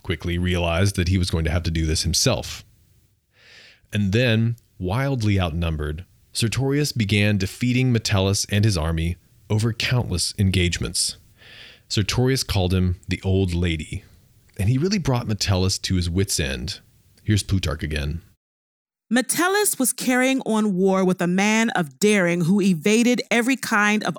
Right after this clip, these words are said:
Speaker 2: open fighting, and who made all manner of shifts and changes, owing to the light equipment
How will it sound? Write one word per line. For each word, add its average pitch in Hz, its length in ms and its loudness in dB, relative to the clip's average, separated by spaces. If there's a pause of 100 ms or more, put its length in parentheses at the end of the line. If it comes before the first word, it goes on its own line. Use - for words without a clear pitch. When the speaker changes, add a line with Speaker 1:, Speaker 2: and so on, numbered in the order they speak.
Speaker 2:
open 190 260 0
fighting, 160 580 -2 (800)
and 226 120 4
who 254 120 4
made 262 300 4 (140)
all 269 260 0
manner 254 360 -2
of - 140 -6
shifts - 540 -4
and 240 160 -4
changes, 170 800 -6 (600)
owing 285 380 0
to 262 140 -4
the 220 80 0
light 214 480 0
equipment 233 580 -6